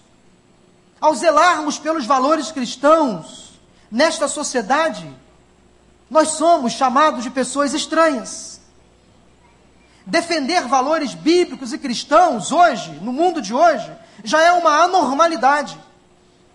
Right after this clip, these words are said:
Quem esteve aqui domingo passado à noite, na pregação da doutora Damares Alves, pôde perceber qual o desafio, qual a extensão do desafio que temos como crentes em Jesus nesta nação.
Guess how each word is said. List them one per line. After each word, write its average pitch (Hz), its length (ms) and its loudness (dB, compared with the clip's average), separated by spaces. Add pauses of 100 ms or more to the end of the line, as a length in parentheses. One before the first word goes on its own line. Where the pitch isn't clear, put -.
(260)
Quem 320 140 -2
esteve 320 240 -4
aqui 311 120 -2
domingo 311 340 -4
passado 285 460 -2
à 240 60 0
noite, 262 600 -2 (680)
na 226 100 -4
pregação 285 440 0
da 254 80 0
doutora 254 340 0
Damares 214 500 -2
Alves, 220 460 -2 (680)
pôde 311 200 0
perceber 269 580 -4 (1600)
qual 311 220 2
o - 40 -8
desafio, 240 960 -2
qual 294 200 2
a 269 60 2
extensão 285 680 -4
do 220 80 -8
desafio 247 480 -4
que 240 100 -14
temos 247 440 -6
como 226 220 -8
crentes 233 500 -4
em 226 120 -6
Jesus 196 320 -8
nesta 226 280 -6
nação. 175 380 -12